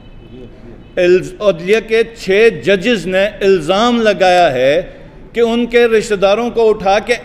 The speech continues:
इलेक्ट्रिक शॉक्स दिए जा रहे हैं। ऊपर कमरे में तो उनके जो मास्टर बेडरूम में कैमरे लगे हुए हैं, उनके, इन, इन छः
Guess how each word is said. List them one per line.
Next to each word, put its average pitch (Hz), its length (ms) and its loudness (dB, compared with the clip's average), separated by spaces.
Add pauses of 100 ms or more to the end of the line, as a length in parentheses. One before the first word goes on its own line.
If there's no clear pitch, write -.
इलेक्ट्रिक 226 520 0
शॉक्स 240 440 0
दिए 240 280 0
जा 196 260 2
रहे 120 120 -4
हैं। - 120 -16 (1500)
ऊपर 226 680 0 (1040)
कमरे 214 320 0
में 240 180 -2
तो 233 140 0 (520)
उनके 214 260 2
जो 196 160 0
मास्टर 196 400 0
बेडरूम 202 380 -2
में 214 180 -6
कैमरे 220 300 0
लगे 240 260 -2
हुए 170 180 -6
हैं, 101 120 -12 (1800)
उनके, 247 340 0
इन, 254 340 0
इन 277 160 2
छः 247 240 2